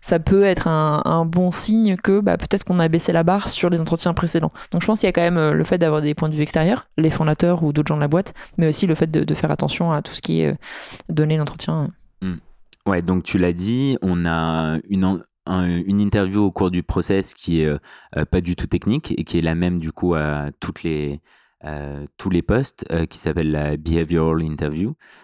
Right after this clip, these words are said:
Speaker 2: Euh, est-ce que tu peux nous en dire plus sur, euh, d'où elle vient, pourquoi on l'a introduit chez Alan ? C'est un, c'est quoi un peu son origine ? Parce que moi, j'en ai fait une ce matin là, avec une, une candidate en, en product
Speaker 1: Mhm.
Speaker 2: et je, enfin, j'ai,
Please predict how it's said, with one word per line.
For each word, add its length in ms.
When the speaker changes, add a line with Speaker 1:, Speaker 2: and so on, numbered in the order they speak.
Speaker 2:
Euh, 180
est-ce 160
que 80
tu 160
peux 100
nous 220
en 80
dire 200
plus 240
sur, 320
euh, 240
d'où 300
elle 80
vient, 400
pourquoi 280
on 120
l'a 140
introduit 500
chez 180
Alan ? 460
C'est 140
un, 160
c'est 160
quoi 140
un 80
peu 120
son 180
origine ? 320
Parce 140
que 80
moi, 140
j'en 160
ai 40
fait 280
une 80
ce 100
matin 300
là, 60
avec 200
une, 140
une 80
candidate 480
en, 300
en 160
product 560
Speaker 1:
Mhm. 100
Speaker 2:
et 920
je, 440
enfin, 160
j'ai, 160